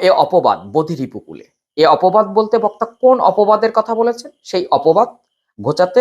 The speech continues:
বক্তা কি করেছিলেন? এই তিনটি প্রশ্নের মধ্যে আমি এক দাগেরটা এবং দুই দাগেরটা স্টার দিচ্ছি। নেক্সট তোমরা করবে তিন নম্বরের জন্য এখান থেকে এই প্রশ্নগুলি। জিজ্ঞাসিলা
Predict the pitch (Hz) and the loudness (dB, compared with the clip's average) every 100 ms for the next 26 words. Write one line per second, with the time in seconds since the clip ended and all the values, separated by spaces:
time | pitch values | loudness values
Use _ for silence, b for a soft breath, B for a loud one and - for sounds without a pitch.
0 | 190 165 - 233 - 285 277 - - 76 | 2 0 -4 -12 -6 -4 -2 -2 -4 -10
1 | 65 76 _ _ _ _ _ 185 233 247 | -16 -18 _ _ _ _ _ 2 2 2
2 | - 233 226 226 254 254 233 254 240 214 | -4 -2 -2 -2 0 0 0 -2 -2 -2
3 | 175 240 - 185 220 - - 160 185 175 | -2 0 0 0 -4 -4 0 0 0 0
4 | 196 165 165 - 302 - _ _ _ _ | -2 -2 -4 -6 -8 -10 _ _ _ _
5 | _ - 139 151 113 151 165 135 131 - | _ -2 0 0 2 2 4 2 0 -2
6 | 240 - 110 98 95 - - - _ _ | -6 -2 -4 -4 -8 -18 -20 -20 _ _
7 | _ _ _ _ 127 185 - - - - | _ _ _ _ -2 -2 -4 -10 -14 -4
8 | 185 180 202 202 214 127 156 233 - _ | -2 0 0 2 2 4 2 0 -8 _
9 | _ _ _ _ _ _ - 262 262 262 | _ _ _ _ _ _ -2 2 2 2
10 | 247 247 190 180 156 139 135 120 - - | 2 2 2 0 0 -2 -6 -6 -6 -2
11 | 170 156 120 - 101 85 80 _ _ _ | 0 0 -2 -8 -12 -14 -16 _ _ _
12 | _ _ _ _ _ _ _ _ _ _ | _ _ _ _ _ _ _ _ _ _
13 | - 98 156 139 214 220 214 | -8 -4 -2 0 0 2 2